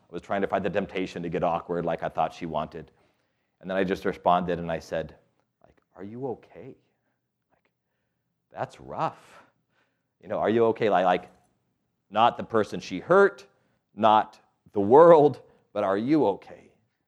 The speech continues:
And she looked, of course, kind of awkward. That wasn't the response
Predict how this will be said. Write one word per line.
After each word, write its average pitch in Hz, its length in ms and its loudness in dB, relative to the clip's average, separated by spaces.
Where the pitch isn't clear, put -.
And 80 100 -20
she 95 140 -10
looked, 90 360 -8
of - 140 -20
course, 82 220 -18
kind 85 200 -12
of 76 140 -12
awkward. 87 440 -14
That 71 120 -16
wasn't 85 300 -12
the 90 60 -14
response 78 580 -10